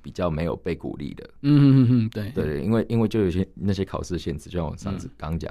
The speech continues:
Speaker 1: 的。
Speaker 2: 嗯。嗯哼哼哼，因为学生已经习惯就是独善其身，哦，然后我把自己的考卷写完就 OK 了。但是不像国外的，就是要团队合作嘛。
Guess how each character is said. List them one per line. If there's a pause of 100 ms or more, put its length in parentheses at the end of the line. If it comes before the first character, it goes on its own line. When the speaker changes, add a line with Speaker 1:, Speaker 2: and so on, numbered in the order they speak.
Speaker 1:
的。 (120)
Speaker 2:
嗯。
嗯
哼
哼
哼， (320)
因
为
学
生 (240)
已
经
习
惯
就
是
独
善
其
身， (340)
哦，
然
后
我
把 (140)
自
己
的
考
卷 (280)
写
完
就
OK
了。 (420)
但
是
不
像
国
外
的，
就
是
要
团
队
合
作
嘛。